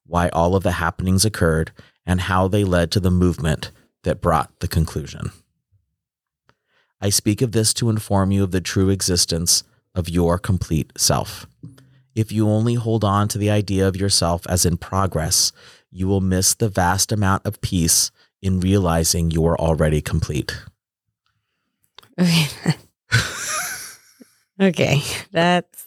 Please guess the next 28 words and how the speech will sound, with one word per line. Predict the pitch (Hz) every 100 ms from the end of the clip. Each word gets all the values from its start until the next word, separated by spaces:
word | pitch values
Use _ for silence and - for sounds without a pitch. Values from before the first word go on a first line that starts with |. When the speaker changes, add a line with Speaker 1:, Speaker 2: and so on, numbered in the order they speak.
| -
Speaker 2:
gonna | 165 160 156
take | - 147 - -
some | - -
time | - 170 - - 175 - - - -
<laughs> | - - - -
to | 120 -
understand. | 160 135 147 - - - - 160 156 151 - 160 - - - - - - - - -
Speaker 1:
I |
mean, | 117 113 110 104 101 95 - _ _ _ _ _ -
I |
mean, | 92 92
I |
guess | 87 101 101
I | 98
would | 101 98
say | - 87 87 87 92 - _ _ _ _
that | 98 95 - _ _ _ _ _ _ _ -
feels | 107 101 92 - - _ _ _ _
accurate. | 90 90 - - - _ _ _
You | - 98
know, | 101
like | 92 101
we | 104
talked | - 98 -
about | 92 90
before, | 90 - 85 85 82 - - - - _ _ -
you |
know, | 87 82 78